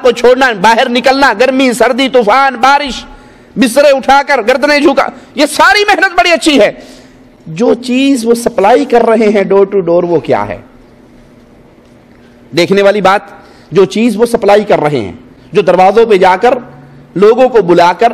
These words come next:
مسجد میں اکٹھا کر کے پڑھا کیا رہے؟ اگر تو قرآن کا ترجمہ پڑھائیں تو ہم خود جانے کے لیے تیار، اہلاً و سہلاً، سب جائیں، سب سنیں۔ اگر وہ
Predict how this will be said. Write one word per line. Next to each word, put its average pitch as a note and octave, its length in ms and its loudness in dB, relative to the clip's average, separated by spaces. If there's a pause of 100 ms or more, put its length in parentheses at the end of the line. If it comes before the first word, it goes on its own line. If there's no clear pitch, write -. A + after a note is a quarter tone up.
مسجد A3 320 -4
میں A#3 100 0
اکٹھا G#3+ 300 -2
کر F#3 160 -2
کے G#3+ 120 0
پڑھا C#4 380 2
کیا C#4+ 140 2
رہے؟ A3 140 0 (240)
اگر C#4+ 300 0
تو D#4 140 2
قرآن D4 320 2
کا D#4+ 80 0
ترجمہ D4 460 0
پڑھائیں F4 440 2 (640)
تو F#3+ 180 2
ہم F#3 100 -4
خود E3+ 160 0
جانے F#3 280 2
کے G3+ 100 0
لیے G3+ 140 2
تیار، G#3 380 2 (340)
اہلاً E3+ 220 0
و F3+ 160 2
سہلاً، F#3+ 300 2
سب F#3+ 260 -4
جائیں، A3+ 260 0
سب A3 260 -2
سنیں۔ A#3+ 260 -2 (520)
اگر C4 260 0
وہ E4+ 400 0